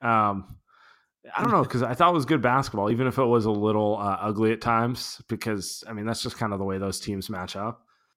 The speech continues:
Speaker 1: Can we talk about, like, I, I keep coming back to this. It's just surreal to me. Like, I think of the Toronto Raptors right before they got good, having DeRozan and Rudy Gay, and how it was, like, a walking punchline of, like,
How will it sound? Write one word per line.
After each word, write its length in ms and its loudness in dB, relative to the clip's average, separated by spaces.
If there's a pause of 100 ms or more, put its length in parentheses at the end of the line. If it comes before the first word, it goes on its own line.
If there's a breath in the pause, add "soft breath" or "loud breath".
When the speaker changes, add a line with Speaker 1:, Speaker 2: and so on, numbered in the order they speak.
(480)
Speaker 1:
Can 140 4
we 80 6
talk 300 2
about, 280 4
like, 240 4
I, 200 0
I 100 2
keep 240 0
coming 220 0
back 260 0
to 80 -6
this. 240 0
It's 200 -6
just 240 -2
surreal 440 4
to 120 -2
me. 200 2
Like, 320 0 (480 loud breath)
I 80 4
think 260 2
of 120 0
the 100 2
Toronto 400 4
Raptors 880 0 (240)
right 280 0
before 360 2
they 140 0
got 280 -2
good, 440 -2 (420)
having 320 0
DeRozan 840 0
and 140 -8
Rudy 240 -2
Gay, 320 -4
and 80 -6
how 160 -2
it 40 -4
was, 120 -6
like, 160 -4
a 100 -6
walking 540 -2
punchline 640 -2
of, 120 -6
like, 300 -4